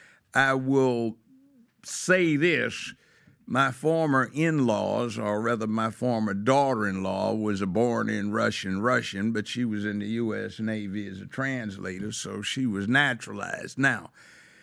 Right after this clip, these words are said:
if you get what Putin is saying over there to justify Ukraine, it's the following. One,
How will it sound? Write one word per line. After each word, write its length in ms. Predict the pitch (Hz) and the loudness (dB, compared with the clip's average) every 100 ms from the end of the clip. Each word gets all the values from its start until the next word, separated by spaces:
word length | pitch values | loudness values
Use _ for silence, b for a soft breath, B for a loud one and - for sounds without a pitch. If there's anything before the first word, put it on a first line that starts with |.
| B B - | B B -6
if 200 | 120 120 | 0 2
you 120 | 127 151 | 2 2
get 280 | 135 160 | 4 2
what 320 | 131 139 113 - | 4 0 0 2
Putin 400 | 185 196 123 123 | 2 2 2 2
is 120 | 113 | 2
saying 440 | - 139 131 120 | 0 2 2 0
over 280 | 127 120 117 | 2 2 0
there 560 | 113 120 113 110 107 104 | 0 0 0 0 -2 -4
to 100 | - | -10
justify 800 | 110 127 127 - 107 - 120 117 | -2 0 0 -4 -8 0 0 2
Ukraine, 880 | 110 117 110 - 131 135 104 98 110 | 2 0 0 -4 -2 -2 -2 -2 -4
it's 220 | 113 - | -6 -10
the 100 | 107 | -14
following. 800 | - 139 139 113 92 82 - 92 | -4 0 0 -2 -6 -10 -8 -2
One, 460 | 117 143 131 117 | 0 2 2 0